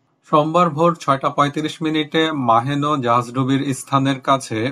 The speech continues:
ওই নারীকে অচেতন অবস্থায় পাওয়া যায়। তিনি সাঁতার কাটতে গিয়েছিলেন। দীর্ঘদিনের প্রস্তুতি, বাজেট বেড়ে যাওয়া এবং ব্যাপক বিলম্বের পর অবশেষে আটশো মিলিয়ন ডলার ব্যয়ে নির্মিত নতুন সিডনি ফিশ মার্কেট চালু হয়েছে।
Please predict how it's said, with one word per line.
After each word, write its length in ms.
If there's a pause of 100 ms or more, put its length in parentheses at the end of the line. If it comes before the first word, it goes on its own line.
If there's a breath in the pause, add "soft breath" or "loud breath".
ওই 160
নারীকে 400
অচেতন 500
অবস্থায় 540
পাওয়া 360
যায়। 440 (360)
তিনি 200
সাঁতার 400
কাটতে 340
গিয়েছিলেন। 720 (1120)
দীর্ঘদিনের 580
প্রস্তুতি, 600 (100)
বাজেট 480
বেড়ে 300
যাওয়া 360
এবং 240 (100)
ব্যাপক 360
বিলম্বের 460
পর 300 (160)
অবশেষে 500 (100)
আটশো 320
মিলিয়ন 400
ডলার 340
ব্যয়ে 240
নির্মিত 480 (260)
নতুন 460
সিডনি 480
ফিশ 240
মার্কেট 460 (160)
চালু 280
হয়েছে। 520